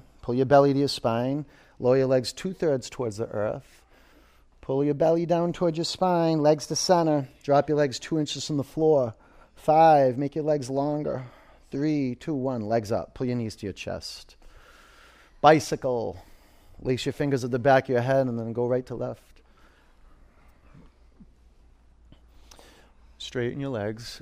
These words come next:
Activate, um, the form of the pose and then the flow. So you're not straightening your legs to the sky. You're extending from the core through the feet,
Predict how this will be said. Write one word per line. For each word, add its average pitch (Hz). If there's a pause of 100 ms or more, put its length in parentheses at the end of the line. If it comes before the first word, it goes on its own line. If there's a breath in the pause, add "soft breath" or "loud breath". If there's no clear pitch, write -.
(120)
Activate, 120
um, 107
the 110
form 156
of 143
the 127
pose 120 (440 soft breath)
and 123
then 120
the 107
flow. 95 (4000 soft breath)
So 160
you're 147
not 208
straightening 170
your 143
legs 139
to 139
the 120
sky. 143
You're 127
extending 135
from 131
the 117
core 139
through 135
the 127
feet, 135